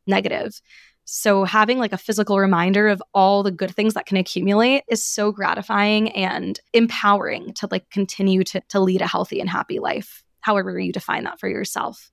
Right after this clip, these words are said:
And then the last strategy, I guess, I'll share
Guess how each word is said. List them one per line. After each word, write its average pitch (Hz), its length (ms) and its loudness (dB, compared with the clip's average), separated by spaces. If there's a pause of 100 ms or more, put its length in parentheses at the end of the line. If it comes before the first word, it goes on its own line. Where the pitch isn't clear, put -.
And 220 160 2
then 190 480 0 (480)
the 226 120 2
last 226 720 2
strategy, 277 760 2 (100)
I 233 80 2
guess, 233 420 -2
I'll 226 140 2
share 226 640 2